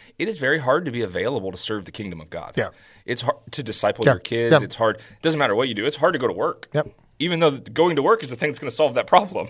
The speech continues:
Speaker 2: Yeah.
Speaker 1: And so, eh, you know, there is a certain minimum that you need.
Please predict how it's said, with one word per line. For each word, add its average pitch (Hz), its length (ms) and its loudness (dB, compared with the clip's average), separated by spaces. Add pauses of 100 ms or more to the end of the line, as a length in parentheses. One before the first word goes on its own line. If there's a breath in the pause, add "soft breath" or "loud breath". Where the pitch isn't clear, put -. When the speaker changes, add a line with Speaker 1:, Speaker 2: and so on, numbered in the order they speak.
Speaker 2:
Yeah. 90 140 -12 (420 loud breath)
Speaker 1:
And 113 180 -6
so, 131 380 2 (100)
eh, 131 260 -12
you 135 140 -6
know, 123 240 -2 (140)
there 143 240 4
is 175 320 0
a 151 60 0
certain 147 520 0 (240)
minimum 104 540 -4
that 104 280 -6
you 104 80 -8
need. 90 340 -10